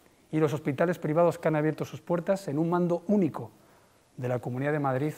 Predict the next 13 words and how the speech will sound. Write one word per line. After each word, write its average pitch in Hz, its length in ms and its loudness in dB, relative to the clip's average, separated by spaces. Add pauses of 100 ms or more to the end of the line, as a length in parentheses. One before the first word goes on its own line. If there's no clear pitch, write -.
(120)
para 135 220 2
poner 139 240 -4
todas 151 200 0
sus 139 200 -8
camas 139 300 -2
a 127 40 -2
disposición 113 600 -8 (640)
de 131 420 0
los 127 140 -10
enfermos 131 360 -4
de 127 60 -6
esta 123 160 -8
pandemia. 113 420 -6